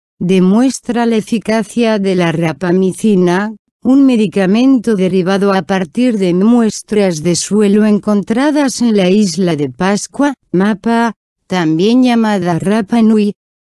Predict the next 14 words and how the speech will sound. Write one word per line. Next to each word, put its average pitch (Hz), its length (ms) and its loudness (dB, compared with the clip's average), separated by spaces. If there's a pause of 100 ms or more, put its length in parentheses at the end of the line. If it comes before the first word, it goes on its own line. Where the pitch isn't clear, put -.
(180)
Aunque 185 420 0
la 160 180 0
rapamicina 196 1300 0
ha 214 200 -4
sido 247 400 0
utilizada 220 760 -2
durante 196 500 0
años 185 440 0
para 190 280 -2
facilitar 233 880 -2
los 294 300 0
trasplantes 220 1080 0
de 190 180 0
órgano, 254 640 2